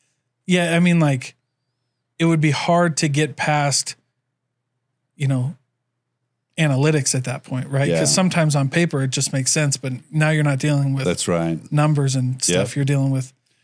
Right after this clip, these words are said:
Speaker 1: this guy.
Speaker 2: Emotions and
Speaker 1: <laughs> Yeah.
Speaker 2: yeah, exactly. No, really. I mean, it was crazy. There was, it, it got heated many, many days, but
Speaker 1: How did you, how did you overcome, this is a question I've always had. And I mean, I kind of do it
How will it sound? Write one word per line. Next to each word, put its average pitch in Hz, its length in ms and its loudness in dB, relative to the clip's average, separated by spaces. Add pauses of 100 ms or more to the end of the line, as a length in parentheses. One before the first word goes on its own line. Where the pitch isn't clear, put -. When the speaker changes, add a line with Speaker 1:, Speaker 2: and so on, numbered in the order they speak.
(140)
Speaker 1:
this 190 220 4
guy. 190 360 4
Speaker 2:
Emotions 156 280 0
and 175 100 2
Speaker 1:
<laughs> - 180 4
Yeah. - 320 2
Speaker 2:
yeah, - 60 -4
exactly. 107 520 0
No, 135 180 2
really. 113 380 2
I 82 60 0
mean, 95 180 2
it 135 80 2
was 160 160 -2
crazy. 98 500 0
There 92 160 0
was, 127 340 -2 (760)
it, 104 160 2
it 127 200 -2
got 147 220 2
heated 98 460 0
many, 110 360 0
many 95 300 0
days, 78 480 -2
but 127 280 -8 (180)
Speaker 1:
How 226 140 -2
did 262 200 0
you, 254 300 2
how 175 120 0
did 214 160 0
you 196 640 2 (840)
overcome, 170 580 2
this 185 180 0
is 196 100 2
a 160 60 0
question 160 340 0
I've 147 100 2
always 147 240 2
had. 147 280 0
And 165 180 0
I 185 40 2
mean, 180 200 2
I 175 140 0
kind 202 260 0
of 165 100 0
do 170 180 2
it 175 220 0